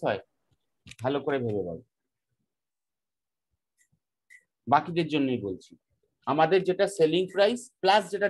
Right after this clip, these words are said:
discount দিয়েছেন, দুটো মিলেই আমাদের কাছে retail price হচ্ছে।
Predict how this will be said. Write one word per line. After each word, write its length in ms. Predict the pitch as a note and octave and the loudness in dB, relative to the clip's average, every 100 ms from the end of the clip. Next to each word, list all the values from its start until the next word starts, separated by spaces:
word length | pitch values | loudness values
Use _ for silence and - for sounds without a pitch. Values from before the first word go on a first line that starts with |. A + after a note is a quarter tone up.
| D#3+ | -4
discount 420 | D3+ - D#3 D3 B2 | -6 0 2 2 0
দিয়েছেন, 320 | A2 - G#3+ - - - - | -2 -2 -6 -6 -20 -20 -6
দুটো 180 | D3 D3+ F#3+ | -4 2 0
মিলেই 240 | F3 F#3 G3 | 2 2 2
আমাদের 240 | F3+ F3 F3+ | 0 -4 -4
কাছে 140 | F#3 F#3 E3+ | -6 -6 -8
retail 220 | E3 F3 D#3+ | -2 -2 2
price 200 | E3+ D#3+ | 2 2
হচ্ছে। 240 | E3 - | -4 -6